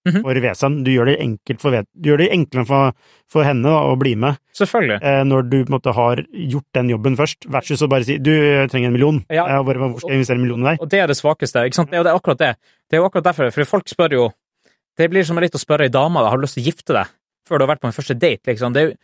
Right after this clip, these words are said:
Speaker 1: man må gå litt på date, man må ha gode samtaler, og så kan du på en måte komme med det spørsmålet der, da.
Speaker 2: Mm.
Speaker 1: Eh, og at, å gifte seg i det her forholdet vil jo bli å overføre pengene, da.
Speaker 2: Ja.
Speaker 1: Eh, så det er jo en måte å kjøre en salgsprosess, og så kan du også si at,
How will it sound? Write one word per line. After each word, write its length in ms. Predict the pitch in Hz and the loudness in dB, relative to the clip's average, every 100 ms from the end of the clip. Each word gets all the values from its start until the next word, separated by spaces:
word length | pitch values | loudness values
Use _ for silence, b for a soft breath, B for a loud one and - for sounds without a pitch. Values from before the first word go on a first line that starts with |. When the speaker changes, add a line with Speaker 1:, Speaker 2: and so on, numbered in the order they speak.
| _ _ - | _ _ -4
Speaker 1:
man 120 | 143 | -2
må 60 | 160 | 0
gå 100 | 175 180 | 2 2
litt 100 | 143 | 0
på 80 | 139 | 0
date, 240 | 190 196 147 | 0 0 -4
man 120 | 139 | -4
må 120 | 135 139 | -4 -2
ha 140 | 151 170 147 | 0 0 0
gode 200 | 143 156 | 2 0
samtaler, 720 | - 147 - 151 151 151 147 _ _ _ - | 0 -4 0 0 2 2 0 _ _ _ -10
og 80 | - | -2
så 160 | - 180 | 0 0
kan 140 | 131 120 | 0 -4
du 40 | |
på 120 | 110 | -6
en 20 | |
måte 160 | 113 117 107 - | -2 -2 -2 -2
komme 340 | - 135 123 110 | -2 0 -2 0
med 400 | 113 117 101 - - | 0 0 0 -6 -10
det 220 | 131 123 104 | -2 0 0
spørsmålet 600 | - 139 - 117 104 104 | -4 -4 -4 -6 -4 -2
der, 300 | 127 131 101 | 0 0 -4
da. 20 | - - | -10 -10
Speaker 2:
Mm. 140 | 139 | -8
Speaker 1:
Eh, 260 | 127 139 123 127 | -4 -2 0 2
og 100 | 143 | 2
at, 160 | 135 - | 0 -2
å 160 | 156 | 0
gifte 340 | 147 165 - 151 | 2 0 0 -2
seg 200 | 120 120 | 0 0
i 40 | |
det 60 | 123 | 0
her 120 | 123 | -2
forholdet 280 | 123 127 110 | -2 -2 -2
vil 120 | 113 | -4
jo 60 | 110 | -4
bli 80 | 113 | -4
å 60 | 107 123 | -2 -2
overføre 360 | 123 - 107 - | -2 -4 -6 -6
pengene, 380 | 120 120 117 | -6 -6 -10
da. 260 | 120 _ 143 | -14 _ -20
Speaker 2:
Ja. 60 | - _ - | -20 _ -2
Speaker 1:
Eh, 140 | 139 135 | 0 0
så 140 | 156 | 2
det 80 | 165 | 2
er 60 | 170 | 2
jo 80 | 135 | 2
en 60 | |
måte 220 | 139 - | 0 0
å 60 | 117 | -2
kjøre 260 | - 135 120 | 2 0 2
en 80 | |
salgsprosess, 460 | 120 131 156 139 - | -2 -2 -2 -4 -4
og 100 | 123 | -4
så 80 | - | -2
kan 120 | 170 | 0
du 60 | 147 | 0
også 200 | 160 139 | 0 -2
si 120 | - 117 | 0 0
at, 200 | 110 | 0